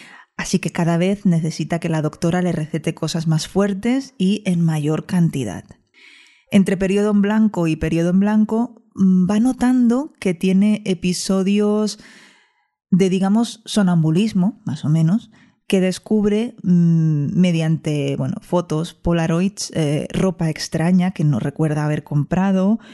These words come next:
y otras señales que le descubren que ha salido de fiesta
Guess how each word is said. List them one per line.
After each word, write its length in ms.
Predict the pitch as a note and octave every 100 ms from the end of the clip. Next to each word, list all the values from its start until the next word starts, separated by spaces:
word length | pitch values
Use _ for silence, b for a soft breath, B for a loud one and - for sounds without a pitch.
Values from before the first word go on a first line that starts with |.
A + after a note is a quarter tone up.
| B B B
y 320 | G3+ F#3+ F#3
otras 300 | F#3+ G3+ G3+
señales 680 | - F3+ F#3 F#3 F3 G3+ - _ _ _ -
que 100 | A3+
le 100 | A3
descubren 800 | G3+ F3+ - F#3 E3 E3 E3 - _ -
que 400 | F#3 E3 E3 - -
ha 360 | E3+ D#3+ D#3+
salido 400 | D#3 E3+ D#3+ D#3
de 100 | D#3
fiesta 720 | D3+ - F3 E3 - D3+ D#3